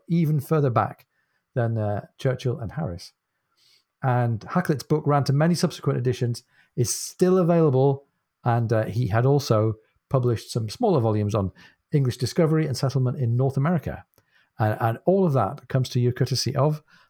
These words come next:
the Patrick O'Brien Muster Book. So great job. So we, we've got John Daniel reading for his own improvement. And I think we, we learned as well that reading had played a bit of a part in his backstory, right?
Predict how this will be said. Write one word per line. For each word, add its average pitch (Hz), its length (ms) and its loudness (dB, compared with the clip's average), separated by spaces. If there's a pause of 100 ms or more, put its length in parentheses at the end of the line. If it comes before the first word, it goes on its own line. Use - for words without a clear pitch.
the - 60 -8
Patrick - 380 -4
O'Brien 120 500 2 (320)
Muster 120 300 -2
Book. 101 340 -8
So - 280 -10 (300)
great 117 240 -8
job. 90 240 -12 (1300)
So 170 180 2
we, 170 160 0 (120)
we've 170 340 2
got 202 260 0 (600)
John 214 220 2
Daniel 208 460 4
reading 175 440 4
for 160 180 4
his 151 160 4
own 156 160 4
improvement. 131 640 2 (360)
And 156 420 0
I 170 40 -2
think 202 160 0
we, 196 100 4
we 175 260 2
learned 185 220 4
as 170 100 2
well 185 160 4
that 170 120 0
reading 175 300 4
had 156 140 2
played 180 180 2
a - 20 2
bit 175 120 2
of 170 100 2
a 151 40 2
part 185 340 0
in 147 80 2
his 165 120 0
backstory, 82 560 -8
right? 90 180 -4